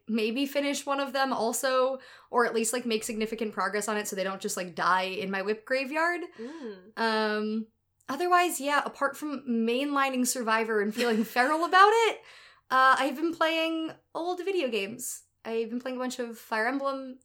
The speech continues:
Speaker 1: and Pokemon and having a good time with it. So, not, not a lot of exciting things happening, but as you said, Bren, just sort of trying to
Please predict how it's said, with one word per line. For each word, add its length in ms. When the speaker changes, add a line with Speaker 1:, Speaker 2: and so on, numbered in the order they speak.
Speaker 1:
and 500
Pokemon 540
and 80
having 160
a 40
good 120
time 200
with 160
it. 180
So, 420
not, 240
not 140
a 40
lot 100
of 80
exciting 340
things 220
happening, 440
but 260
as 260
you 80
said, 180
Bren, 200
just 160
sort 100
of 80
trying 180
to 100